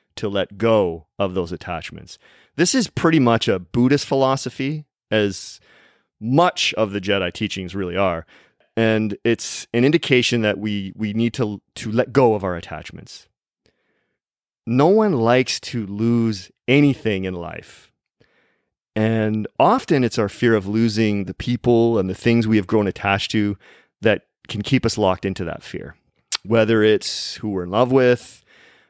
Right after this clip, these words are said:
a job title we identify with, or the luxuries we have.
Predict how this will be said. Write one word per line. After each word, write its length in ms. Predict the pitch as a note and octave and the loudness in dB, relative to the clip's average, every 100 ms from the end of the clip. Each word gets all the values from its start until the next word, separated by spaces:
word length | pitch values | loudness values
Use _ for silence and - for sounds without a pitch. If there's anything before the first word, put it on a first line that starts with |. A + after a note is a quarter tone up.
| - | -20
a 60 | |
job 340 | - F#2+ G2 A2 | -8 -4 -2 -2
title 340 | B2+ A2+ A2+ | 2 4 4
we 120 | A2+ | 4
identify 540 | A2+ G#2+ A2 G#2+ - G#2+ | 2 2 0 0 0 0
with, 440 | G#2+ G#2+ G#2+ G2+ - | 2 2 2 -2 -4
or 400 | G#2 F#2+ F#2 F2+ | -6 -4 -4 -4
the 120 | F#2 | -8
luxuries 520 | F#2+ G2 A#2+ A2 A#2 | -4 0 0 0 -4
we 140 | G#2+ A2+ | -2 -2
have. 640 | G#2+ G#2+ G2+ G2+ G2+ G2+ | 0 2 2 2 0 -2